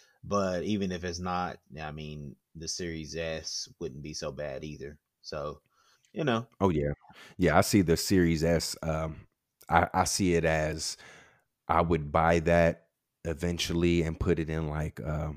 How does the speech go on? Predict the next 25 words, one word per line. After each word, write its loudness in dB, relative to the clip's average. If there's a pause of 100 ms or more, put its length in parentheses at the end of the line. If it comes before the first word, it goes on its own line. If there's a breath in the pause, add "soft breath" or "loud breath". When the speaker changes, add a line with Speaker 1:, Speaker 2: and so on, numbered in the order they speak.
Speaker 2:
my -2
office 2
connected -4
to, -4
like, -2
my -4
computer. 0 (320 loud breath)
Speaker 1:
Right. -8
Speaker 2:
You 2
know, -2
like, -2
'cause -2
I 6
don't 2 (340)
see -2
myself, -2 (180)
um, -6
having, -2
like, -10
a -10
four -4
K -4
setup -2
rig 2
yet. -2